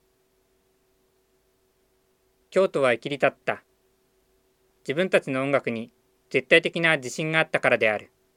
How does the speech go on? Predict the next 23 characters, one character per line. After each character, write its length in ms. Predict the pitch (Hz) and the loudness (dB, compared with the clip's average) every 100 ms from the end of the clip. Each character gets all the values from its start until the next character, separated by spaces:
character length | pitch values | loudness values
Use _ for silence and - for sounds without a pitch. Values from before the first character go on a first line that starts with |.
| _ _ _ _ _ _ _ _ _ _ _ _ _ _ _ | _ _ _ _ _ _ _ _ _ _ _ _ _ _ _
い 60 | 127 | 2
や、 220 | 127 113 _ _ _ _ _ _ _ _ | 2 2 _ _ _ _ _ _ _ _
あ 100 | 139 | -2
る 80 | 160 | 2
い 100 | 180 | 2
は 200 | 147 120 - | 2 2 0
ド 80 | 135 | 0
ラ 100 | 151 | 2
ム 100 | 165 | 2
だ 100 | 165 | 2
け 140 | 180 | 4
は 160 | 139 120 | 4 6
例 160 | 143 | 6
外 160 | 160 160 | 6 6
だ 80 | 160 | 4
っ 60 | |
た 80 | - | -2
か 100 | 127 | -4
も 80 | 113 | -6
し 120 | - | -4
れ 80 | 110 | -2
な 160 | 110 | -4
い。 120 | 107 | -8